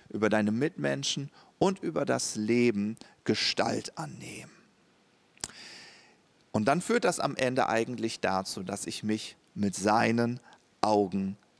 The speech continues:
betrachte. Nun, etwas, was mir ganz wichtig ist, zweiter Korinther drei, Vers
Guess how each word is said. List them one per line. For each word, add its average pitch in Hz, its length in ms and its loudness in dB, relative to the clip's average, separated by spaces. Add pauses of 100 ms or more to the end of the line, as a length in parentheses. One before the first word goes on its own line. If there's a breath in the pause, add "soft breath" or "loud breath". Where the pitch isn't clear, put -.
betrachte. - 800 -4 (920)
Nun, 160 260 4 (360 loud breath)
etwas, 190 300 2
was 180 160 4
mir 165 100 2
ganz 156 300 2
wichtig 170 400 0
ist, - 240 0
zweiter 160 260 0
Korinther 143 320 0
drei, 120 240 2
Vers - 300 -2